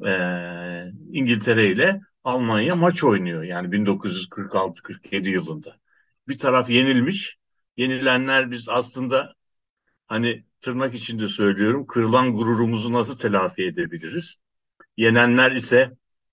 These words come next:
e, bunlar bizim bu kadar adamımızı öldürdüler, bunların, e, bunları yenelim de hani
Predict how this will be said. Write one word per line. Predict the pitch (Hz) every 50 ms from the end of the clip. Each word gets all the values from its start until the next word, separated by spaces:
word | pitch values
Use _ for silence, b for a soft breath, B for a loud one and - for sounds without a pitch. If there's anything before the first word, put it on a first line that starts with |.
| _ - -
e, | 104 101 104 101 95 95
bunlar | 107 117 120 127 123 123 120
bizim | 120 110 120 113
bu | 120 117
kadar | - 127 110 123 107
adamımızı | 95 113 101 120 120 120 123 113 104 120 123 110 101 - - -
öldürdüler, | - 117 113 110 101 113 104 - 104 101 117 117 117 110 110
bunların, | 101 110 113 113 110 117 117 110 113 _ _ _ -
e, | 107 98 101 98 95 101 98 95 95 92 95 104 110
bunları | 110 110 110 113 113 117 113 110 -
yenelim | 123 110 113 117 120 127 160 165 160 117
de | 107 90 - _ _ _ _ _ _ -
hani | 101 98 101 104 98 -